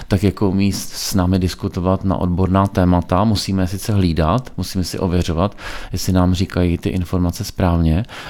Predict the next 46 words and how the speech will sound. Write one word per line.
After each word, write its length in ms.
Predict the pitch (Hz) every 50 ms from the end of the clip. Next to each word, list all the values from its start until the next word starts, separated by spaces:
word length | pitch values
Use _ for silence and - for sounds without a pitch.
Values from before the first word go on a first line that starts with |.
| -
ale 160 | - 92 95 92
jak 120 | 95 -
se 100 | - 104
dokážou 460 | 95 95 - - 95 95 95 104 98
gramaticky 640 | 98 95 104 110 113 107 87 - 85 - - - 76
správně 420 | - - - 82 73 71 76 71
vyjadřovat. 480 | 69 73 73 71 69 - - - 87 - - -
To 100 | 98 90
mě 140 | 87 95 95
na 60 | 95
tom 180 | - - 98 90
tedy 160 | 95 95 101
šokuje, 560 | - - 104 - - 104 98 95 95 101 104 - - - - - - - - -
na 80 | 101
tom, 180 | 90 - 101 98
že 100 | 92 98
to 100 | - 101
je 80 | 95 95
model, 460 | 95 90 90 85 95 92 92 92 95
třeba 260 | - - 98 101 95
jazykový 440 | 92 90 98 95 - 95 92 98 98
model 480 | 95 92 95 87 87 92 90 90 90
toho 340 | 90 - - 90 85 95 95 - -
chatu 200 | - 92 - 90
OpenAI 800 | - 87 90 - - 92 90 - - 90 87 87 87 85 85 73 - -
tři 220 | - - - 98 92
nula 400 | 90 92 90 90 87 85 85 85 - - - -
z 60 | - 95
roku 200 | 90 87 - 101
dvacet 400 | 92 90 82 - - 92 - -
jedna 540 | 82 76 73 78 76 71 73 82 120 151 - - - - - - - -
a 100 | 90 90
teď 180 | - 92 85
už 120 | 92 87 95
je 60 | 90
ten 220 | - 95 92 92 - -
chat 140 | - 92 85 - - - - 98 -
OpenAI 600 | - 92 90 - 95 90 - 67 92 95 90 90
ve 100 | 92 90
čtyři 360 | - - - - 92 87 85
nula, 420 | 82 87 82 80 78 73 73 104 - - - - - -
tak 160 | - 87 82
jak 120 | 95 87
dokonale 420 | 92 92 87 - 85 82 82 85 82
to 120 | - 78 -
umí. 280 | - 92 80 71 69